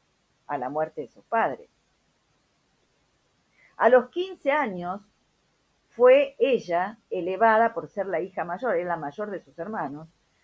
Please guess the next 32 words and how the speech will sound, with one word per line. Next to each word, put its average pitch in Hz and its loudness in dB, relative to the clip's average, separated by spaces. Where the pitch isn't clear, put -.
fue 254 8
elevada 247 4
a - 4
la 196 2
dignidad 180 0
de 208 -4
Augusta 185 -4
y 269 -4
se 262 2
encargó 233 0
del 302 -2
gobierno 196 -4
del 165 -4
imperio 135 -8
y 170 -6
de 220 2
la 214 4
educación 196 -4
de 190 -10
sus 277 -16
hermanos 180 -6
menores. 131 -14
Especialmente 240 2
de 214 6
la 214 6
educación 196 -4
de 185 -4
dos 233 -2
hermanas, 190 -4
Arcadia 220 0
y 175 -12
Marina, 170 -8